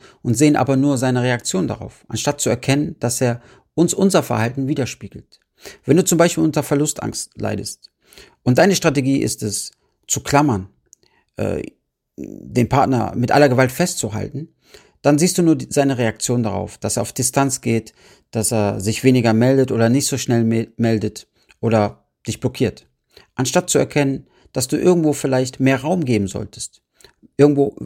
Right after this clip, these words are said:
weniger geben solltest. Oder wenn dein Partner respektlos dir gegenüber wird oder Grenzen bei dir überschreitet, dann spiegelt er dir, dass, wo du bei dir vielleicht irgendwo Grenzen setzen solltest, wo du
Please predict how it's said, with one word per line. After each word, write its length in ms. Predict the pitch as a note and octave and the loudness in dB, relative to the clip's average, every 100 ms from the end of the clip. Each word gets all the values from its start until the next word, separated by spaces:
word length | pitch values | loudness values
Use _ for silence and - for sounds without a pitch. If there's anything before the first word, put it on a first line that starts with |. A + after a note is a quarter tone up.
| - | -6
weniger 420 | B2+ F3+ E3 G#2 | 4 4 4 0
geben 200 | F#2 F#2+ | -4 -6
solltest. 440 | F#2 - - - _ _ _ - _ | -8 -14 -16 -20 _ _ _ -20 _
Oder 360 | - G#3+ C#3 D3 | 6 6 6 2
wenn 160 | A#2+ C3 | 0 2
dein 140 | C3 | 2
Partner 520 | B2+ D#3 D#3 D3 C#3+ - _ _ | -2 -4 -4 -6 -8 -14 _ _
respektlos 500 | E3 - A#3 - B2 | -6 -2 -2 0 -2
dir 140 | - G#2 | -2 0
gegenüber 440 | A2+ A2 G2+ F#2+ | 0 0 0 -2
wird 280 | G2+ - - _ | -4 -6 -14 _
oder 440 | B2 B2+ - _ _ | 0 2 0 _ _
Grenzen 380 | - F#3 G3+ C#3 | 2 2 2 0
bei 100 | A#2 | 0
dir 120 | G#2+ | 0
überschreitet, 720 | G2+ G2+ - A#2 A#2 A2 - _ _ - _ | -2 -4 -6 -8 -8 -10 -18 _ _ -20 _
dann 300 | C3+ C3 B2+ _ _ | 2 2 0 _ _
spiegelt 400 | - - A3+ G3+ | -14 -2 2 2
er 140 | - C3+ | 2 2
dir, 380 | B2+ B2+ B2+ - _ _ | 4 2 2 -8 _ _
dass, 300 | C3+ B2+ - _ | -4 -4 -6 _
wo 300 | C#3 D3+ C#3 | -4 0 0
du 380 | F3+ G#3 G#3 - _ _ _ _ _ | 2 0 -2 -10 _ _ _ _ _
bei 100 | - | 0
dir 280 | E3+ A#3 B3 | 2 4 2
vielleicht 560 | - C#3+ A#2+ G#2+ - - | 2 2 2 2 -2 -2
irgendwo 220 | C3+ C3 | 0 0
Grenzen 360 | A2+ A2 G2+ A2+ | -2 -4 -2 -4
setzen 300 | G2+ F#2 A#2 | -4 -6 -8
solltest, 360 | G#2 G#2 G2 C3 | -8 -8 -6 0
wo 80 | |
du 220 | B2+ C3 | 2 2